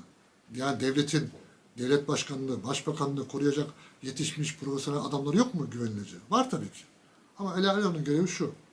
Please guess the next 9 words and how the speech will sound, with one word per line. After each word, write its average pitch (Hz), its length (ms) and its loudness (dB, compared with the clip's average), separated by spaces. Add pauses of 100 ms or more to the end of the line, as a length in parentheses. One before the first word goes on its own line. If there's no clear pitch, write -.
(300)
Sürekli 139 440 -4
Tayyip 156 220 2
abinin 117 260 -4
yanında 147 220 0
olacak. 180 380 4 (720)
Bu - 80 -16
konuyu 151 260 -4
kontrol 147 260 2
edecek. - 300 2